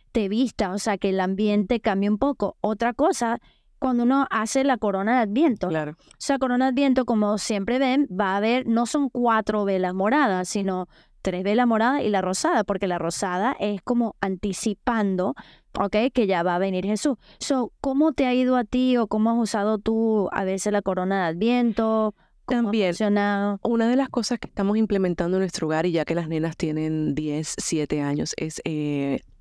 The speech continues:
Speaker 2: no, si vamos a la misa diaria, eh, mm, es muy importante que escuchen a las ocho de la mañana la misa en vivo que dan.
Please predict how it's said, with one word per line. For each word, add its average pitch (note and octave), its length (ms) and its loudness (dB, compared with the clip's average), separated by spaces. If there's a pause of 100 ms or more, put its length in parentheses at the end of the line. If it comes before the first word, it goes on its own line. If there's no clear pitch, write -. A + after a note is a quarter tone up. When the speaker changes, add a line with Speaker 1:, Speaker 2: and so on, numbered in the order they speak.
(140)
Speaker 2:
no, A3+ 460 2 (560)
si A#3 200 -2
vamos B3+ 280 4
a C4 80 4
la G3+ 120 4
misa E3+ 440 0
diaria, D#3 540 2 (280)
eh, D3+ 480 -4
mm, C3+ 320 -2 (240)
es F3+ 220 -4
muy G#3+ 240 4
importante E3+ 640 0
que - 220 -6
escuchen E3+ 580 -4
a E3 80 0
las D3 260 -4
ocho E3+ 260 -2
de G#3 40 4
la F#3 80 2
mañana C#3 340 0
la D3+ 120 2
misa C3+ 360 0 (360)
en D#3 200 -2
vivo C#3+ 220 0
que C3 140 -2
dan. C#3+ 140 -8